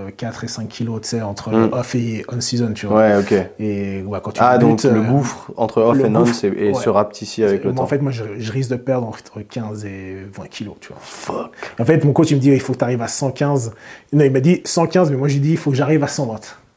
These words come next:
Speaker 2: Ok.
Speaker 1: Parce que, euh, voilà, c'est
Speaker 2: Ok. Ok. Et ta première compète, du coup ?
Speaker 1: Je, j'aimerais la faire, euh, septembre, euh, deux mille vingt-quatre.
Speaker 2: Et tu vises la carte pro ?
Speaker 1: Non.
Speaker 2: Pas du tout ?
Speaker 1: Non, tu sais pourquoi ? Parce que le problème,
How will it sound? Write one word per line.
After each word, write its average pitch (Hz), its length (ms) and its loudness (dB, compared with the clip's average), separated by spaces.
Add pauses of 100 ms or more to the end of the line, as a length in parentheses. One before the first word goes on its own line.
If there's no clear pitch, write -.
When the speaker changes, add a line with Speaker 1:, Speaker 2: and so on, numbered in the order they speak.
(180)
Speaker 2:
Ok. 117 160 0 (380)
Speaker 1:
Parce - 200 -6
que, - 140 -8
euh, 98 440 -6
voilà, 90 200 -8
c'est 87 520 -12 (600)
Speaker 2:
Ok. 113 240 0 (540)
Ok. 120 180 0
Et 117 200 4
ta 117 120 0
première 113 300 4
compète, 127 280 0
du 117 120 2
coup ? 127 200 4 (600)
Speaker 1:
Je, - 140 -10 (200)
j'aimerais 127 300 -2
la 117 80 -4
faire, 127 340 0
euh, 113 80 -6
septembre, 123 800 -4
euh, 110 560 -4 (300)
deux 120 80 -6
mille 113 100 -6
vingt-quatre. 110 300 -8
Speaker 2:
Et 110 60 0
tu 113 160 0
vises 127 200 2
la 120 120 6
carte 107 280 2
pro ? - 380 0 (240)
Speaker 1:
Non. - 140 0 (600)
Speaker 2:
Pas 117 100 4
du 113 100 2
tout ? 131 220 0
Speaker 1:
Non, 131 180 2
tu 127 140 -6
sais 170 100 2
pourquoi ? 180 540 2
Parce 139 160 -2
que - 80 0
le 139 120 4
problème, 160 600 2